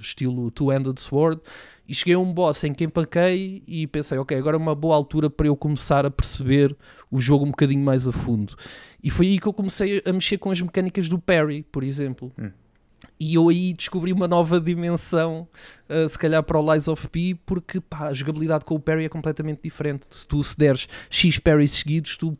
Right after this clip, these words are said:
Speaker 1: partes a arma do, do teu adversário,
Speaker 2: Hum.
Speaker 1: por exemplo. E ele fica com a arma partida e dá menos dano. Ah, tu, tu consegues quebrar mais rápido a postura dele e tu tens um, um combo em que se tu deres um heavy attack depois de teres dado muita carga e teres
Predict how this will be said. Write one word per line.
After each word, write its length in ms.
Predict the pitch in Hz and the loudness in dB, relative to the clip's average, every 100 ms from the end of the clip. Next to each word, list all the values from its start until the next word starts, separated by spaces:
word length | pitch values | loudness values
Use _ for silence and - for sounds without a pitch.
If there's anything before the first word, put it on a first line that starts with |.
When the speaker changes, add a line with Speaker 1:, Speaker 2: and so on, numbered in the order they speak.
| _ | _
Speaker 1:
partes 320 | 156 147 - | 2 2 2
a 80 | 147 | 4
arma 380 | 135 131 127 123 | 4 2 0 0
do, 260 | 123 117 | 0 -2
do 140 | 117 127 | -2 -2
teu 160 | 131 | 2
adversário, 540 | 131 117 120 - 110 110 | 2 2 -2 -2 -2 -2
Speaker 2:
Hum. 40 | |
Speaker 1:
por 100 | 117 | -4
exemplo. 440 | 110 117 101 104 - - - - | -4 -4 -6 -8 -14 -16 -16 0
E 80 | 131 | 2
ele 100 | 127 | 4
fica 300 | - 139 143 | 2 -2 -2
com 100 | 139 | 0
a 60 | |
arma 240 | 131 139 131 | 0 0 -2
partida 440 | - 127 156 156 | -2 -2 0 0
e 80 | 139 | 0
dá 140 | 135 | 0
menos 360 | 131 135 127 117 | 2 2 0 -2
dano. 380 | 123 117 107 101 - - - | 0 0 -2 -6 -12 -20 -6
Ah, 360 | - 135 131 127 123 127 | 4 6 8 8 4 0
tu, 160 | 147 139 - | -2 -2 -2
tu 100 | 175 | -4
consegues 460 | 170 170 185 175 - | -2 -2 -2 -2 -4
quebrar 440 | 180 147 165 165 | 0 4 6 6
mais 220 | 160 156 | 4 4
rápido 360 | 156 151 143 147 | 4 6 6 4
a 20 | |
postura 400 | - - 156 147 | 2 2 4 4
dele 360 | 143 170 185 185 196 | 4 2 2 -2 -8
e 460 | 143 160 156 151 120 _ - - | -8 -6 -4 -6 -10 _ -20 -14
tu 80 | |
tens 240 | 131 156 143 | -6 -4 -4
um, 120 | 147 | -6
um 400 | 151 123 147 139 - - | -6 -2 2 2 2 10
combo 420 | 156 156 135 139 | 12 12 10 8
em 80 | 131 | 6
que 320 | - 139 123 - - | 4 2 2 -4 -16
se 140 | - - | -12 0
tu 100 | 151 | 4
deres 220 | 156 143 | 4 4
um 100 | 165 | 2
heavy 220 | 160 147 | 0 0
attack 380 | 151 - 147 - - | -2 -2 -4 -6 -20
depois 280 | - 147 131 | -8 -4 -4
de 120 | 127 | -4
teres 260 | - 143 123 | -4 -2 0
dado 320 | 139 127 127 | 0 0 -6
muita 320 | 123 131 127 | -4 -4 -2
carga 280 | - 123 120 | -2 -2 -4
e 40 | |
teres 320 | 120 131 117 | -6 -6 -4